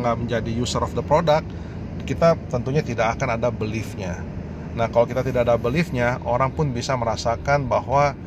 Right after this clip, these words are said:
apa yang kita ceritakan hanya omong kosong. Jadi, penting sekali untuk kita menjadi user of the product, kita mendapat benefit-nya, habis itu baru kita ceritakan kepada teman-temannya semua. Oke,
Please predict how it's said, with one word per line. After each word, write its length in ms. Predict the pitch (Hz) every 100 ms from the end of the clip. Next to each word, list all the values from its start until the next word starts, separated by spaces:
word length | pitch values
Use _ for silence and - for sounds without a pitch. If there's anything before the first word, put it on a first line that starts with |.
| - -
apa 220 | - 143
yang 80 | 139
kita 160 | 123
ceritakan 720 | 117 117 110 117 - 139 143 139 117 95
hanya 320 | 104 127 127 -
omong 240 | 110 110
kosong. 460 | 95 104 101 92 90 92 - - -
Jadi, 320 | 95 127 139 - - -
penting 240 | 113 123
sekali 320 | - 123 147
untuk 320 | 143 131 170 - - - - - -
kita 180 | 123 160
menjadi 320 | 147 131 123 123
user 260 | 143 147 147
of 80 | 117
the 80 |
product, 420 | 92 117 123 151 -
kita 140 | 131
mendapat 320 | 123 117 117
benefit-nya, 800 | 120 117 - 151 143 135 131 131 - -
habis 320 | 101 117 -
itu 160 | - 123
baru 160 | 113
kita 160 | 113 110
ceritakan 380 | 107 107 98 113
kepada 180 | 107 95
teman-temannya 460 | 95 95 98 95 92
semua. 340 | - 95 85 - - - - -
Oke, 340 | - 160 160